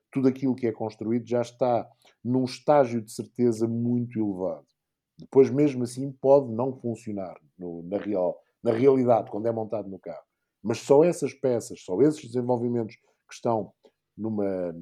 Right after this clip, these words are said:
numa bitola de eficiência muito elevada é que são, de facto, construídas. Há, há hoje em dia outra facilidade que não havia, que é,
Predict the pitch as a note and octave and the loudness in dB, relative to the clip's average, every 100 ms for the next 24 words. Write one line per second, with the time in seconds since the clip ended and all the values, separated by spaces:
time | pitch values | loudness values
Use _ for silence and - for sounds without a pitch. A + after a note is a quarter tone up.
0 | E2 _ _ _ G#2+ G#2+ G#2+ G#2 G2 A2 | -18 _ _ _ -8 -6 -2 0 -2 -6
1 | - D3 C#3+ C#3 A#2+ A#2+ - - B2 A#2 | 0 6 6 8 4 0 -10 -8 -6 -4
2 | A#2 G#2+ A2 A2 G2+ G2+ A#2 A#2 A2+ - | -4 -4 -4 -4 -4 -2 -2 0 -2 -6
3 | - C#3 C3 B2+ C3 B2+ B2+ _ _ A2+ | -2 0 0 -2 -2 -2 -6 _ _ -10
4 | A2 - G2+ E2 C#2 B1 _ _ _ _ | -8 -6 -4 -4 -8 -14 _ _ _ _
5 | _ _ - G2 - - - A#2 A2+ C#3 | _ _ 0 2 2 -2 4 6 8 8
6 | A2+ A#2 A#2+ B2 A#2+ A2+ A2+ A2+ G#2+ A2+ | 6 2 2 2 2 -6 -4 -4 0 0
7 | A2 G#2+ G#2 G#2 A#2+ A#2 A#2+ - G#2 G#2+ | 0 -4 -6 -2 0 0 -2 -10 -2 0
8 | A2 | 0